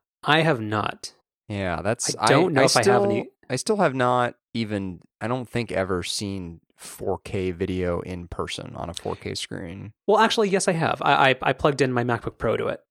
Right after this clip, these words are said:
Speaker 2: Hmm.
Speaker 1: And the resolution, it, lo-, it looked great.
Speaker 2: Yeah.
Speaker 1: Yeah, but I don't have any, like, native four K video content.
Speaker 2: Well, you
Speaker 1: 'Cause
Speaker 2: could, you could temporarily subscribe to, like, the higher tier Netflix and try that.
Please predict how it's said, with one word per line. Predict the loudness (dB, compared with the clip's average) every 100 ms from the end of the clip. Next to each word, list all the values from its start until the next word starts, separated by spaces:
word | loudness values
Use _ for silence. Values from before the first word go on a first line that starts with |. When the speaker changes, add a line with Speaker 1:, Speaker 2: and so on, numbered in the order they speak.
| _ _ _ _ _ _ _ _ _ _ -12
Speaker 2:
Hmm. | -10 -10 -14 _ _ _ _
Speaker 1:
And | 2
the | 4
resolution, | 6 4 2 -2
it, | 0
lo-, | 0
it | 2
looked | 0 -2 0
great. | 2 2 2 _ _ _ _ _ _ _ _ _ _ _
Speaker 2:
Yeah. | -6 -4 -4 -6 -12 _ _ _ _
Speaker 1:
Yeah, | 0 2
but | 4
I | 4
don't | 4
have | 4 2
any, |
like, | 2 0
native | -2 0 2 0
four | -2 2 2
K | 2 -4 -4 -2 -4
video | -6 -4 -2 -4
content. | -4 -8 -6 -8 -10 _ _ _ _ _ _ -8
Speaker 2:
Well, | -8
you | -2
Speaker 1:
'Cause | -2 -2
Speaker 2:
could, | -6
you |
could | -4 -2
temporarily | -2 2 4 4 2
subscribe | 0 -6 0 2 2 0
to, | -2
like, | -2 -2
the | -4
higher | -2 -2 -2
tier | -4 -4 -4
Netflix | -4 -8 -8 -10 -8 -14
and | -8
try | -6 -4
that. | -4 -6 -6